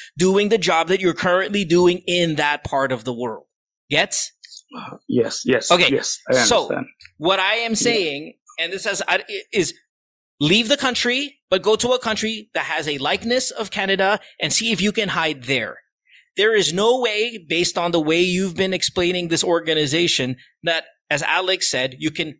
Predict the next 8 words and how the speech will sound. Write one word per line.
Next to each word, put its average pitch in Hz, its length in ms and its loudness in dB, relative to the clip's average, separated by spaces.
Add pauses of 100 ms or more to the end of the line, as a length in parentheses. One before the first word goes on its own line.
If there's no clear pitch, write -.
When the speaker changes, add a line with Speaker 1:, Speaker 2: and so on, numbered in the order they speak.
(140)
Speaker 1:
retire 180 800 2
or 165 220 0
resign 160 800 0 (440)
and 160 140 -2
everything's 156 440 -2
gonna 143 180 2
be 131 160 4
okay. 117 400 -2